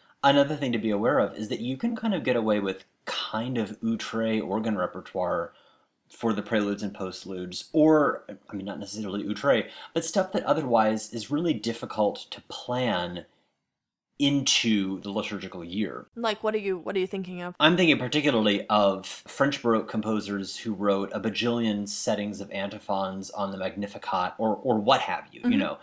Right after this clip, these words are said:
Speaker 2: mm-hmm.
Speaker 1: And normally during the church year, these are just difficult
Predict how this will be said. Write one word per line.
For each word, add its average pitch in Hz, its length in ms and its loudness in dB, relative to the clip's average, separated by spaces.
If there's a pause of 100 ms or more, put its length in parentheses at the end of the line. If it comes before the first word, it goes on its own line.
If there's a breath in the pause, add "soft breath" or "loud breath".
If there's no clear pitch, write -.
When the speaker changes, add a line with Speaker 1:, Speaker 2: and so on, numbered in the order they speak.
Speaker 2:
mm-hmm. 220 180 -2 (100)
Speaker 1:
And 151 180 6
normally 170 380 6
during 123 240 2
the 113 60 -2
church 110 400 -4
year, 123 140 -2
these 110 180 -4
are 170 80 0
just 127 360 -6
difficult - 580 -2